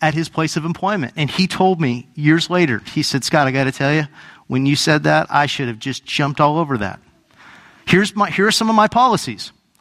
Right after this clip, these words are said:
I won't be in the office alone with a woman. I won't. <laughs> My office or their office. Not because I think I'm some hottie that everyone wants to attack, okay? <laughs> All right? It's because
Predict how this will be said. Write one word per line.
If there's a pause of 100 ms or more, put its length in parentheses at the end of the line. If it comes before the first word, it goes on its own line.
I
won't
be
in
the
office
alone
with
a
woman. (1300)
I
won't. (580)
<laughs>
My
office
or
their
office. (840)
Not
because
I
think
I'm
some
hottie
that
everyone
wants
to
attack,
okay? (540)
<laughs>
All
right? (680)
It's
because